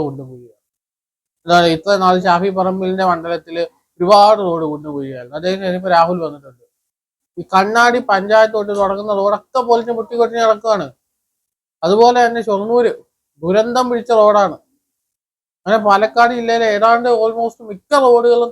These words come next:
തകർന്ന അവസ്ഥയിലാ. ഏറ്റവും ഒടുവിലത്തെ ഉദാഹരണമാണ് ഇതെന്ന് പറയുന്നത്. വെറുതെ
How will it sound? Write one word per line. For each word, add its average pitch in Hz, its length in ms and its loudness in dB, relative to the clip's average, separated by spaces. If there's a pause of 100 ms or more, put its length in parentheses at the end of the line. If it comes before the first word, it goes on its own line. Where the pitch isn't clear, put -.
തകർന്ന 214 340 -2
അവസ്ഥയിലാ. 185 540 -2 (460)
ഏറ്റവും 185 500 0
ഒടുവിലത്തെ 233 360 0
ഉദാഹരണമാണ് 202 520 0
ഇതെന്ന് 165 220 -4
പറയുന്നത്. 135 400 -8 (680)
വെറുതെ 233 1040 0